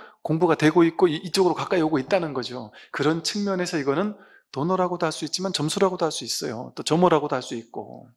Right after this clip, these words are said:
그런 측면에서는. 그러니까 어떤 뭐 도노 돈순이, 도노 점순이 어떤 특정한 말 하나로 이 공부를 딱 사로잡아서는 안 돼요.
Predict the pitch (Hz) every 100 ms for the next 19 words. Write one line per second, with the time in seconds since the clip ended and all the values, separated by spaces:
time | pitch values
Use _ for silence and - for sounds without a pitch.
0 | _ - 139 135 196 175 123 127 123 170
1 | 190 151 - - - - 143 - 190 143
2 | 131 151 123 151 175 151 139 151 135 143
3 | 143 123 143 147 117 - - 185 - -
4 | 226 196 127 165 175 196 185 190 160 -
5 | _ 160 156 135 165 165 - _ 247 -
6 | - - _ - 214 226 208 - _ _
7 | _ _ _ _ _ _ _ _ _ _
8 | - 165 180 120 127 143 117